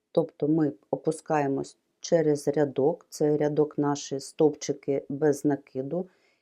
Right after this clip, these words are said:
і ми під ножку стовпчика витягуємо петлю на гачок,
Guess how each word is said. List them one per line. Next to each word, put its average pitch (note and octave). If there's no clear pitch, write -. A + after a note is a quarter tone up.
і F3+
ми D#3+
під D#3
ножку D#3
стовпчика F3+
витягуємо D3+
петлю D3
на C#3
гачок, C#3+